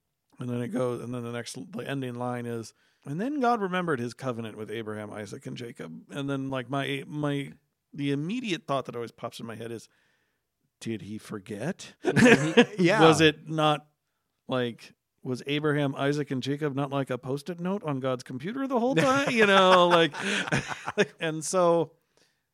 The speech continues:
Speaker 1: there are places where,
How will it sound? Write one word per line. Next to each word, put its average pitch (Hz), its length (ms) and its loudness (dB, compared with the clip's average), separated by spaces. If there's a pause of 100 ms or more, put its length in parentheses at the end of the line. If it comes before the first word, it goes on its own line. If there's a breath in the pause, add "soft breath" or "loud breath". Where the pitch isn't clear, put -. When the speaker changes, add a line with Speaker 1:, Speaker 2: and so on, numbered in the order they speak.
(220)
Speaker 1:
there 147 200 2
are 151 300 8
places 110 920 -8
where, 104 500 -8